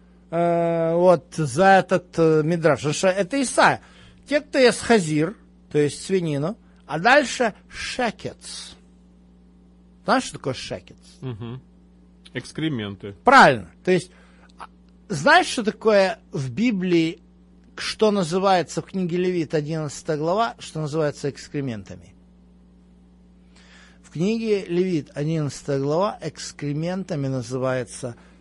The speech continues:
Speaker 1: с-, э, то, что по-английски seafood. То есть
Speaker 2: морская еда,
Speaker 1: вот это н-,
Speaker 2: креветки.
Speaker 1: креветки,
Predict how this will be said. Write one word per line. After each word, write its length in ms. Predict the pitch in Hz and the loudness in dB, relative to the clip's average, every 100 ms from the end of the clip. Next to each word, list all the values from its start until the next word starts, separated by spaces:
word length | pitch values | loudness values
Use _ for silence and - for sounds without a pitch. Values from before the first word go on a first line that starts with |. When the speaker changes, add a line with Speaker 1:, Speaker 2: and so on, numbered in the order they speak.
| - | -18
Speaker 1:
с-, 240 | - - - | -16 -14 -2
э, 480 | 143 131 123 120 123 - | 2 4 4 2 -2 -4
то, 120 | 165 | -4
что 260 | - - 143 | -4 -4 -4
по-английски 680 | - 143 139 139 156 - 127 | 0 0 0 -2 -4 -6 -10
seafood. 640 | - - 151 - 98 90 - - _ _ _ _ _ - - - - | -10 -8 -8 -8 -14 -16 -20 -20 _ _ _ _ _ -20 -20 -20 -10
То 60 | |
есть 220 | 123 113 - _ _ _ - | -8 -8 -18 _ _ _ -2
Speaker 2:
морская 640 | 135 151 - - 156 143 | 0 0 -2 -2 0 2
еда, 480 | 135 139 117 90 85 | -2 -4 -4 -4 -2
Speaker 1:
вот 160 | - 220 | 2 4
это 260 | 190 214 | 4 4
н-, 160 | 160 165 | 2 2
Speaker 2:
креветки. 160 | - 180 | -2 4
Speaker 1:
креветки, 1160 | 180 202 165 160 156 156 - - 160 160 | 6 6 6 6 4 2 -4 -6 0 0